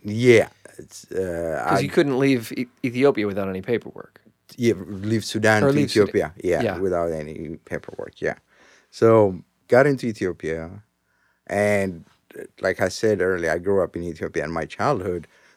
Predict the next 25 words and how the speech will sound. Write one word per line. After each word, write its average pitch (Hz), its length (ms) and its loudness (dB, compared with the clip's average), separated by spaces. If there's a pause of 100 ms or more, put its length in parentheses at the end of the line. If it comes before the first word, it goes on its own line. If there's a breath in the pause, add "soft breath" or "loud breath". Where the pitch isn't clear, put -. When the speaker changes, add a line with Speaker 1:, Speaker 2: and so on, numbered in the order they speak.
Speaker 1:
so - 140 -4
I'm 101 340 0
fluent 101 480 -6
in 78 360 -8
Amharic, 82 520 -4
in 76 80 -6
Ethiopian 76 400 -8
language. - 420 -10
So, - 300 -8 (1120 soft breath)
and 76 360 -8 (140)
they 82 220 -6
wouldn't 78 200 -10
be 71 60 -8
able 73 240 -10
to - 120 -20
tell - 200 -8
with - 160 -10
my 69 160 -6
feature - 420 -12
if - 120 -12
I'm 73 140 -8
Eritrean 78 480 -8
or 73 120 -6
Ethiopian. 78 420 -4
Anyways, 78 480 -6